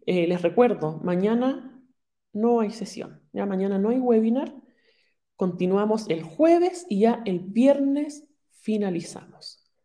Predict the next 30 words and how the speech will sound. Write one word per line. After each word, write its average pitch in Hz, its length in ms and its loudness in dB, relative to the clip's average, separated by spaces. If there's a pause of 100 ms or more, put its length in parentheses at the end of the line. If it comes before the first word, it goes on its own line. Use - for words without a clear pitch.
(120)
Así - 220 -8
que 185 120 -2
queda 175 320 2
muy 240 440 4
poquito 269 680 2
de 254 80 8
este 151 300 -4
ciclo 190 540 -2
de 147 120 -2
webinars. 311 720 0 (1800)
Estamos 196 460 -4
por - 380 -2
finalizar. 190 1040 0
Gracias 226 520 2
por 190 240 -2
la 175 120 0
atención 156 540 -2
y 277 40 2
la 220 120 0
participación 220 840 -4
durante 180 420 -4
todas 202 360 2
las 196 140 -6
sesiones. 302 800 -4 (180)
Eso, 349 320 -10 (180)
que 240 100 -2
tengan 269 260 2
un 269 120 6
excelente 269 480 0
día. 302 280 0